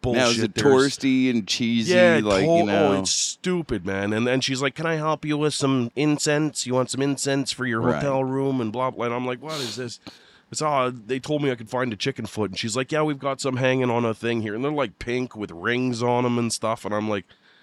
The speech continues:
Speaker 1: "Not looking for some gaudy, like, I'm looking for a real
Speaker 2: Right.
Speaker 1: chicken foot. I'm, I'm trying to protect myself from thieves is why I need the chicken foot." So
Speaker 2: <laughs> Right.
Speaker 1: whatever, it is what, so, and then I saw she had a plastic shrunken head hanging behind the cash register. And I'm like, "That's funny. I have a real one."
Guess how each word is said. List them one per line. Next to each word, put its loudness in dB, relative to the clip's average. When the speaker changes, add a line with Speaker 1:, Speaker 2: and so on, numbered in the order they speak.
Speaker 1:
"Not -4
looking -6
for -8
some -8
gaudy, -4
like, -8
I'm -4
looking -4
for -6
a -2
real 0
Speaker 2:
Right. -4
Speaker 1:
chicken -4
foot. -6
I'm, -4
I'm -8
trying 2
to -6
protect -4
myself 0
from -8
thieves -2
is -8
why 0
I -2
need -4
the -8
chicken -2
foot." -20
So 0
Speaker 2:
<laughs> -20
Right. -10
Speaker 1:
whatever, 0
it -4
is -2
what, -10
so, -4
and 2
then 4
I 0
saw -2
she -2
had -6
a -8
plastic -2
shrunken -2
head -2
hanging -2
behind -2
the -4
cash 0
register. -4
And -4
I'm -4
like, -4
"That's 0
funny. 0
I 0
have 0
a -6
real 0
one." -6